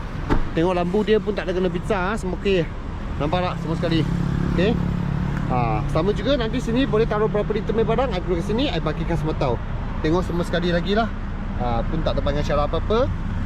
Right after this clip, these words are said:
Cek semua sekali dekat sini. Nampak? Okey? Ha. Tengok tepi semua sekali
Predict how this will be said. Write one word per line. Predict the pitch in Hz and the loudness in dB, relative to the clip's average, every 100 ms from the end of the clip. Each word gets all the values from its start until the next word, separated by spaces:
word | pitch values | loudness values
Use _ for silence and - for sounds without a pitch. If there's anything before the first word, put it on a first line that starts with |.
| - | 0
Cek | - 175 | 0 0
semua | - - | 0 0
sekali | 170 180 | 2 2
dekat | 160 160 | 2 0
sini. | 160 143 - 143 | 0 0 0 0
Nampak? | 139 160 - - - - - - | 0 0 0 -2 -2 -2 -2 0
Okey? | 185 262 - - - - - 101 | 0 0 -2 -2 -2 -2 -2 -2
Ha. | 110 104 - - - - - - - - | 0 0 -2 -2 -2 -2 -2 -2 -4 -2
Tengok | 139 165 - - | -2 -2 -4 -6
tepi | - 175 | -4 -4
semua | 151 160 | -2 -2
sekali | 165 165 220 | -2 -2 -2